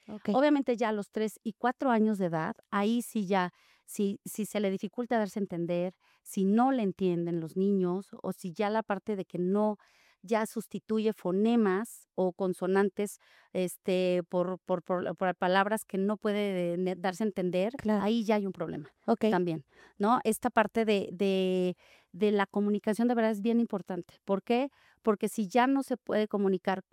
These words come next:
Speaker 2: ni con los adultos, ni con los pares, ah, me refiero a nivel preescolar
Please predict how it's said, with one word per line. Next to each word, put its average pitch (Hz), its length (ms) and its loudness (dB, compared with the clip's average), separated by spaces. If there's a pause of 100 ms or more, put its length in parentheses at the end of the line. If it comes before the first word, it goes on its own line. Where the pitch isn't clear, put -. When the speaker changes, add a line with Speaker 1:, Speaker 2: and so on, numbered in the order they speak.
(160)
Speaker 2:
ni 226 220 0
con 220 220 -2
los 208 180 -4
adultos, 196 520 -4
ni 214 180 0
con 214 180 -2
los 180 320 -6
pares, 180 400 -4 (500)
ah, - 100 0
me 196 100 6
refiero 202 300 2
a 214 40 0
nivel 196 300 0
preescolar 196 640 -2